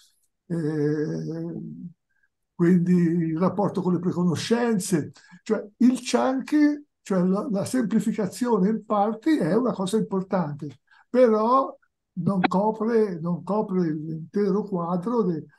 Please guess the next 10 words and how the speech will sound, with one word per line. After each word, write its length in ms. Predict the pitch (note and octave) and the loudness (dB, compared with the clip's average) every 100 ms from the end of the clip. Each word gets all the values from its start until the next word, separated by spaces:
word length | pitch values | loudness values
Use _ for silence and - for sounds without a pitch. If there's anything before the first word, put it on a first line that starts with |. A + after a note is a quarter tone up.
| - - | -20 -20
così, 300 | _ C#3+ F#3 | _ -4 0
della 320 | E3 E3+ E3 E3 | 2 0 0 2
meccanica 1040 | F3 A3 A3 A3+ G#3 F#3+ G3+ G#3 A#3+ A#3+ | 4 4 4 2 2 2 0 -2 0 0
di 100 | F3 | 0
una 220 | D#3 D#3+ | -4 -4
lezione 440 | E3 C#3+ - F#3+ A3 | -6 -6 -2 0 0
che 80 | |
vuole 260 | F3+ E3 F3 | -2 -4 -4
essere 240 | C#3 E3 | -4 -8
efficace. 600 | D3+ - - F#3+ C3 - | -10 -12 -4 -4 -4 -10